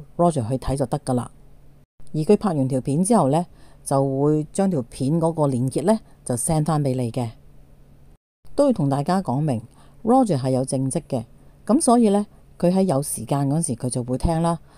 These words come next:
就亦都而家得返幾日時間啦，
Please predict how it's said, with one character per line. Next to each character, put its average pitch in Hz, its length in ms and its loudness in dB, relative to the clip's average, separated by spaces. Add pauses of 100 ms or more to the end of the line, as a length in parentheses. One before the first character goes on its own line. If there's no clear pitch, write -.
(440)
就 156 600 2 (160)
亦 160 100 0
都 240 200 2
而 - 20 -2
家 156 180 2
得 190 80 2
返 214 280 2
幾 139 200 0
日 147 60 0
時 - 260 -8
間 135 280 0
啦， 147 280 -2